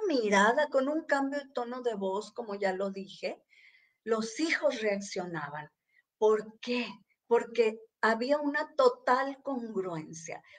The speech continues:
porque la energía de los padres, porque todo su ser, su sentimiento, su pensamiento, su voz, su lenguaje no verbal,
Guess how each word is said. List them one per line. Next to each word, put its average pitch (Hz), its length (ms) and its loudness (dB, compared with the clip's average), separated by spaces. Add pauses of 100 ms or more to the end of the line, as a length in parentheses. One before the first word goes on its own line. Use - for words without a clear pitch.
porque 233 320 4
la 226 80 4
energía 233 600 0
de 339 120 -4
los 226 280 -4
padres, 185 540 -6
porque 226 280 2 (160)
todo 415 340 4
su - 240 -8
ser, 175 480 -4 (340)
su 339 280 -6
sentimiento, 277 840 -4
su 262 280 -10
pensamiento, 220 800 -2
su 311 340 -8
voz, 202 400 2
su 370 220 -4
lenguaje 220 560 0
no 208 160 -2
verbal, 196 480 2